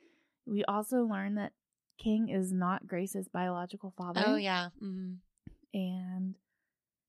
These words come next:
Speaker 1: that she had a, a full-on relationship with him. Uh, she thought she was in love with him, and she was having sex with him. And obviously, he was her father's ba-, her baby's father.
Speaker 2: I mean, that also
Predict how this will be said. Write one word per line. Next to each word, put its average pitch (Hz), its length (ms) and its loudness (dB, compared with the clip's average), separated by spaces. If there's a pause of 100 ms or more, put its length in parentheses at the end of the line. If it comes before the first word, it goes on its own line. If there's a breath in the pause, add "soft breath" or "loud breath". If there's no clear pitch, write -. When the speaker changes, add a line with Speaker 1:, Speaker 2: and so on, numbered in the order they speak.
(380)
Speaker 1:
that 214 120 -4
she 220 140 0
had 214 280 0
a, 220 160 4
a 202 60 -4 (140)
full-on 202 840 0
relationship 196 720 0
with 220 180 0
him. 175 360 -4 (640)
Uh, 185 180 -2
she 202 160 0
thought 226 200 0
she 240 120 2
was 208 100 4
in 196 220 -2
love 214 180 0
with 185 160 -4
him, 165 340 -10
and 185 120 -4
she 208 120 -2
was 196 120 -4
having 226 240 2
sex 277 220 -4
with 214 120 -2
him. 185 280 -8
And 175 180 -4
obviously, 208 480 0
he 214 260 -2
was 185 340 2
her 175 460 -4 (160)
father's 185 340 2
ba-, 156 200 -2 (240)
her 180 160 -4
baby's 175 360 0
father. - 440 -4 (560)
Speaker 2:
I 196 40 -4
mean, 196 200 0
that 208 160 2
also 269 640 4